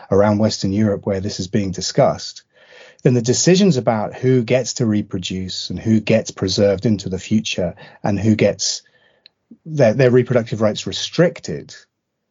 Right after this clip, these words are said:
is entirely determined by hegemonic power structures.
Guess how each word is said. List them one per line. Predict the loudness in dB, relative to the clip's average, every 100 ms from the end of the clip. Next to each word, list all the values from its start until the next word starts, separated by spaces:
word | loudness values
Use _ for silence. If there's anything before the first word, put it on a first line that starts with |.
| _ _ _
is | -2 0 0 -4 -4
entirely | -4 -2 0 4 4 4 0
determined | -2 -4 -4 -4 -4 -4
by | -2 -2 -2 -6 -10 _ _ _ _ _ _ _ _
hegemonic | -8 -4 -2 -4 -6 -8
power | -8 -6 -6
structures. | -4 -4 -6 -14 -16 -20